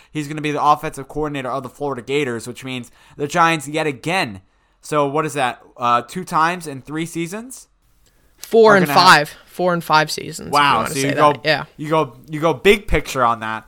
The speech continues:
Speaker 2: Yeah.
Speaker 1: They're gonna have the fourth offensive line coach in five seasons. So big, big news coming out there.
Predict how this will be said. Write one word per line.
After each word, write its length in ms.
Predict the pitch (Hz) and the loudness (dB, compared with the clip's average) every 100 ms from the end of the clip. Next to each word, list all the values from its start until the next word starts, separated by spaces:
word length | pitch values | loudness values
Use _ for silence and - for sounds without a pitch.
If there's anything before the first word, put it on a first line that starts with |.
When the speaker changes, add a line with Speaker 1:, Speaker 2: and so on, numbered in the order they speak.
| - | -4
Speaker 2:
Yeah. 300 | 165 147 139 | 0 2 0
Speaker 1:
They're 220 | 139 151 | -4 -4
gonna 160 | 151 151 | -2 0
have 180 | 147 | 0
the 80 | 139 | -2
fourth 540 | 127 - 180 185 196 - _ _ _ - | -8 -2 0 0 -2 -12 _ _ _ 2
offensive 440 | 170 180 160 139 | 2 2 -6 -6
line 260 | 139 147 143 | 0 0 0
coach 340 | 143 123 110 - | -4 -6 -6 -12
in 160 | 139 | -14
five 380 | 120 131 127 120 | -6 0 0 0
seasons. 480 | - 127 90 82 90 | -10 -12 -12 -18 -20
So 340 | - 123 104 - _ _ | -12 -8 -8 -10 _ _
big, 400 | - 165 147 - | -4 -4 -4 -12
big 180 | 170 160 | -6 -6
news 300 | 151 139 127 | -4 -4 -6
coming 260 | - 131 127 | -8 -10 -6
out 220 | 113 110 | -8 -6
there. 260 | 113 95 | -6 -6